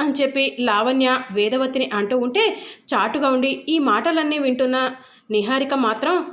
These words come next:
"అవునక్క, నువ్వు కాంపిటీషన్‌లో లేవు" అని చెప్పి నిహారిక చెప్తూ ఉంటే, లావణ్య షాక్ అయి అలానే చూస్తూ ఉంటుంది. "నువ్వు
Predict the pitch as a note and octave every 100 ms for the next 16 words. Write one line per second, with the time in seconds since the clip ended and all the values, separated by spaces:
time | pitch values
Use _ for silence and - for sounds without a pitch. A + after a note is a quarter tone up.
0 | - _ A3 G#3 D4 F4+ F4 D4+ F#4 -
1 | - _ _ _ _ _ _ - E4 C#4+
2 | F4+ F#4+ C#4 A#3+ A4 G#4 F#4 G4 E4+ G4
3 | D#4+ C#4+ E4+ D4+ - D#4 C4 D4 C#4+ D4
4 | - C4 B3+ A#3+ D4 D4 C#4+ A#3+ G#3 D4+
5 | C#4+ C#4 A4+ A4+ - - - B3 A3 D4
6 | D#4+ D#4+ C#4+ A#3+ B3+ C4+ C#4 B3 B3+ D4
7 | D4 A3 G#3+ D4 C#4+ C#4 D4 C#4+ C#4+ C#4
8 | - _ _ _ _ _ _ D#4+ F#4 F4+
9 | D4